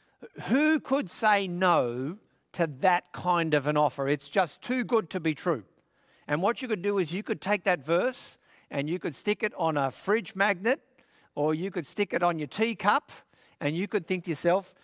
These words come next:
"Isn't Jesus amazing? Look what he's offering." Right? Here's a guy who is gentle and humble,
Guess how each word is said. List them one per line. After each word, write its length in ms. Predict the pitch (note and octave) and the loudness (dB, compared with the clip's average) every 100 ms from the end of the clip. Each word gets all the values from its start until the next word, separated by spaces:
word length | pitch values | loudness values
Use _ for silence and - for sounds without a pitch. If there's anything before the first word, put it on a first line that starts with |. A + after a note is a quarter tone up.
| _ _ | _ _
"Isn't 400 | E3+ F3+ G#3+ F#3+ | 0 0 -4 -8
Jesus 500 | - E3+ E3 D#3 D3+ - | 0 2 2 0 -6 -6
amazing? 580 | C3 C#3 C3 A#2 A#2+ B2 | -4 0 0 -2 -6 -4
Look 400 | D#3 A#3+ - C#3+ | 0 0 0 -4
what 240 | E3+ G#3 | -2 -2
he's 240 | C3+ D#3+ | -2 0
offering." 520 | D#3 D3+ - C3 G#2+ F#2 _ _ _ _ _ _ _ | 2 2 -2 -12 -12 -18 _ _ _ _ _ _ _
Right? 340 | C3+ E3 A3+ - _ _ | 2 2 2 -4 _ _
Here's 280 | A3+ G#3+ | 2 2
a 60 | F3+ | 0
guy 420 | D#3 F3+ F3+ F3+ | 4 6 6 4
who 220 | E3+ D3+ | 2 0
is 160 | C#3+ A2+ | 0 -2
gentle 760 | - F#3+ G3 F#3 G#3 G3+ G3 - | 0 0 0 -2 0 2 0 0
and 340 | D3 C3+ C3+ | -2 -2 -4
humble, 840 | A#2+ F3+ G3 G3+ F#3 F#3+ F#3+ G3 | -4 4 4 2 2 2 4 2